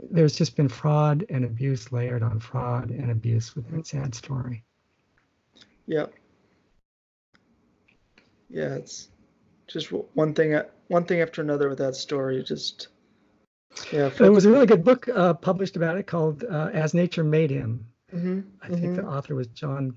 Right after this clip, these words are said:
Speaker 1: Colapinto or something like that, but As Nature Made Him, uh, it's a really good book, easy to read, and, uh, it's, uh,
Speaker 2: Mm-hmm.
Speaker 1: he did, did a good job of describing what
Speaker 2: Yeah.
Speaker 1: happened.
Speaker 2: Okay. Where was it?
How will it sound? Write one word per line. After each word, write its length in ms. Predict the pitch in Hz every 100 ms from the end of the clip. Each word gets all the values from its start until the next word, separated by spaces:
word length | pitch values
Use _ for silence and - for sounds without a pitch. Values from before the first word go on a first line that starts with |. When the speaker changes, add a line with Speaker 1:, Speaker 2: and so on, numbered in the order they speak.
| -
Speaker 1:
Colapinto 1000 | 156 139 135 113 - - 160 - 82 82
or 100 | 151
something 340 | - 156 -
like 100 | 143
that, 140 | 156 139
but 140 | 143
As 260 | 214 160 160
Nature 300 | 151 - 143
Made 220 | 131 127
Him, 240 | 127 123 117
uh, 260 | - 131 131
it's 160 | 147 -
a 40 |
really 200 | 151 139
good 200 | 127 139
book, 220 | 117 151 165
easy 240 | 151 135
to 120 | 135
read, 260 | 127 127 117
and, 180 | 117 113 - - - - _ _ _ 262
uh, 540 | 143 127 120 120 110 127
it's, 360 | 170 117 - 147
uh, 40 |
Speaker 2:
Mm-hmm. 200 | 127 - 110 - -
Speaker 1:
he 180 | - 156
did, 220 | 151 131 - _ _ _
did 140 | 170 151
a 20 |
good 140 | 139
job 260 | 120 131 123
of 180 | 120 120 _ _ _ _ _ -
describing 500 | 139 - 131 123 117
what 140 | 117
Speaker 2:
Yeah. 60 | 110
Speaker 1:
happened. 300 | - 131 113 - _ _ _ _ _ _ _ _ _ _ _ _ _ _ - - _ _ _ _ _ _ _ _ -
Speaker 2:
Okay. 300 | - 214 - _ _ _ _ _ _ _ _ _ _ -
Where 240 | - - -
was 180 | -
it? 160 | - -